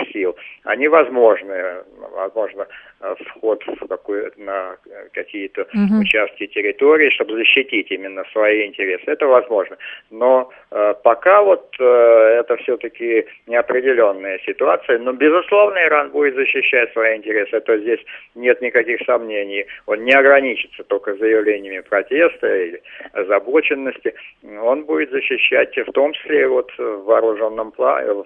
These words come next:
Speaker 1: в плане вооружённых
Speaker 2: Мгм.
Speaker 1: каких-то, э, действий. Но, опять же, я повторю, вот, что, э, это не предполагает, что конкретного вот конфликта уже, э, широкого, тем более, э,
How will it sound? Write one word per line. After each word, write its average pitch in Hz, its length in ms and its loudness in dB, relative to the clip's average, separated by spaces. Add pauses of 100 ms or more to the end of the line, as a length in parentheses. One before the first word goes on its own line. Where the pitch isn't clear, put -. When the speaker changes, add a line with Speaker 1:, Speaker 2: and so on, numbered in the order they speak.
Speaker 1:
в - 60 -16
плане 110 360 2
вооружённых 107 680 4
Speaker 2:
Мгм. - 40 -20
Speaker 1:
каких-то, - 480 -4 (720)
э, 104 220 0
действий. 151 540 2
Но, 131 160 2
опять 160 320 4
же, 147 60 4
я 147 80 8
повторю, 135 440 4
вот, 117 140 2
что, - 220 -2
э, 104 880 0
это 117 180 -8
не 117 80 -8
предполагает, 123 720 6
что 104 120 -2
конкретного 113 680 0
вот 101 260 -4 (220)
конфликта 107 600 -4
уже, 101 240 -2 (360)
э, - 80 -12 (260)
широкого, 135 720 4
тем 101 240 -4
более, 98 360 -4 (300)
э, - 40 -18